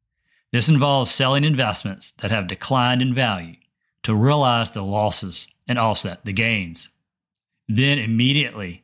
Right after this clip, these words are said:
buy back a similar but not the same investment to avoid the wash sale rule. You can use this strategy against ordinary income to offset other capital gains and for future years' adjusted gross income.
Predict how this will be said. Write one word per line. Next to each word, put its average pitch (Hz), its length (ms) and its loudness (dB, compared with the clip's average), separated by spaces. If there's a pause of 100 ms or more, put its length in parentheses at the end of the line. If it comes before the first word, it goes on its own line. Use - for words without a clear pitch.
(120)
buy 113 400 2
back 117 480 -2
a 110 80 -4
similar 104 640 0 (300)
but 110 160 -4
not 120 280 2
the 123 100 -4
same 117 280 0
investment 107 580 -2 (540)
to 127 140 2
avoid 123 400 2
the 101 100 -2
wash 101 400 -2
sale 98 160 -2
rule. 90 380 -4 (1200)
You 120 120 2
can 151 160 4
use 143 420 2
this 127 180 0
strategy 127 520 0
against 107 360 -4
ordinary 110 520 2
income 107 500 -2 (320)
to - 100 -10
offset 131 460 0
other 135 260 0
capital 104 340 -4
gains 92 560 -4 (540)
and 143 340 0
for 123 140 -2
future 147 340 0
years' 107 560 0
adjusted 110 400 -2
gross 95 240 -4
income. 101 380 -2